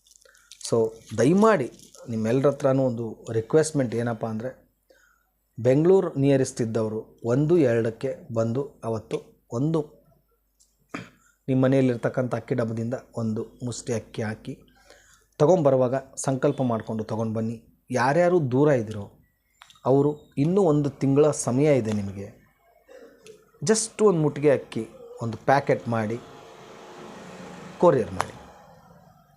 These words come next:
ಅದರಲ್ಲಿ ಒಂದು ಐದು ರೂಪಾಯಿನೋ ಅಥವಾ ಒಂದು ರೂಪಾಯಿನೋ ಒಂದು ದಕ್ಷಿಣೆ. ಯಾಕಂದರೆ ಇದು, ಈ ಕಾರ್ಯನ ಹಾಗೆ ಮಾಡಬಾರ್ದು. ಒಂದು at least ಆ ಅಕ್ಕಿ, ಅಕ್ಕಿ ಒಂದು ಪೌಚಲ್ಲಿ ಒಂದು ರೂಪಾಯಿ ಹಾಕಿ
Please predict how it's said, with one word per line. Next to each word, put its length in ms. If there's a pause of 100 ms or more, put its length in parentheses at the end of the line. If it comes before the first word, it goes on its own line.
(420)
ಅದರಲ್ಲಿ 560
ಒಂದು 580 (220)
ಐದು 240
ರೂಪಾಯಿನೋ 380 (500)
ಅಥವಾ 480 (600)
ಒಂದು 460
ರೂಪಾಯಿನೋ 420 (480)
ಒಂದು 220
ದಕ್ಷಿಣೆ. 420
ಯಾಕಂದರೆ 520 (440)
ಇದು, 280
ಈ 140
ಕಾರ್ಯನ 460
ಹಾಗೆ 300
ಮಾಡಬಾರ್ದು. 840 (960)
ಒಂದು 360
at 260
least 280
ಆ 60
ಅಕ್ಕಿ, 440
ಅಕ್ಕಿ 400
ಒಂದು 260
ಪೌಚಲ್ಲಿ 460
ಒಂದು 220
ರೂಪಾಯಿ 280
ಹಾಕಿ 580